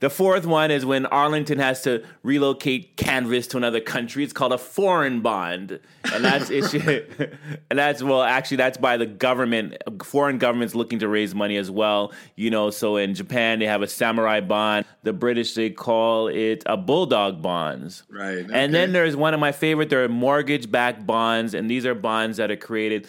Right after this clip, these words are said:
Speaker 1: through mortgages, that accumulation of mortgages to create a certain type of bond, right? Number six are the other U S government bonds or sovereign bonds.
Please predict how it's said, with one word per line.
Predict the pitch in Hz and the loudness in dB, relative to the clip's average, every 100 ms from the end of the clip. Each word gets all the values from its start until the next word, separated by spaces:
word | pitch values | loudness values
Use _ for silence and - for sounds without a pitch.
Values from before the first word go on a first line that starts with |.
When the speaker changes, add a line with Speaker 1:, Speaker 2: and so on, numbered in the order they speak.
| - - | -18 -20
Speaker 1:
through | - 127 117 110 - - | -8 -2 0 0 -4 -12
mortgages, | 92 120 127 107 87 95 92 87 | -2 0 2 0 -2 -2 -4 -2
that | 98 98 | -2 0
accumulation | 95 - 151 135 120 117 117 117 | -2 -4 -4 -2 0 0 -2 -2
of | 104 95 | -4 -2
mortgages | 107 107 104 95 104 101 | -2 -2 -4 -4 -4 -6
to | - | -12
create | - 101 98 98 - | -12 -6 -4 -4 -6
a | 95 | -8
certain | 104 90 95 | -8 -8 -8
type | 92 90 | -6 -6
of | 82 | -6
bond, | 95 87 71 67 76 - - _ _ - | -4 -2 -4 -6 -14 -18 -20 _ _ -4
right? | 90 113 120 | 0 0 0
Number | 110 110 120 | -2 0 0
six | 120 - 151 151 - | -2 0 0 0 -2
are | 120 | -2
the | 104 - | -2 0
other | 143 151 151 | 2 4 2
U | 135 127 | 2 2
S | 127 123 | 2 0
government | - 113 120 131 113 | 0 0 0 -4 0
bonds | 151 151 113 101 | 0 2 2 0
or | - 104 | -2 -2
sovereign | - - 147 143 123 | -4 0 0 2 0
bonds. | 104 90 78 65 78 | 2 2 0 -4 -8